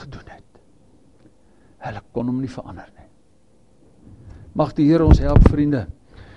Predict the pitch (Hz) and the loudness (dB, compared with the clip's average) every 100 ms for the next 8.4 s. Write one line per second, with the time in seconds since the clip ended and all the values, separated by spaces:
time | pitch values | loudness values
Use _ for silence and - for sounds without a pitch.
0 | - - - 131 151 135 120 135 143 - | -20 -8 -2 -2 -2 -6 -4 -4 -4 -8
1 | 139 - 135 120 117 107 139 147 135 - | -8 -2 -2 0 -2 -2 -2 -2 -4 -6
2 | - - - 143 131 - - 123 107 117 | -12 -16 -10 -8 -6 -8 -8 -6 -4 -4
3 | 113 - - - - - - _ _ - | -4 -12 -20 -20 -20 -20 -20 _ _ -20
4 | - - _ _ - - _ _ 143 135 | -20 -20 _ _ -20 -20 _ _ -8 -6
5 | 127 - 143 123 123 107 92 - _ _ | -6 -6 -4 -4 -4 -8 -12 -14 _ _
6 | _ _ - - _ _ _ _ _ 139 | _ _ -20 -20 _ _ _ _ _ -6
7 | 113 120 117 104 110 113 117 110 113 117 | -4 -4 -4 -6 -6 -4 -4 -6 -12 -14
8 | - - - - | -20 -20 -20 -20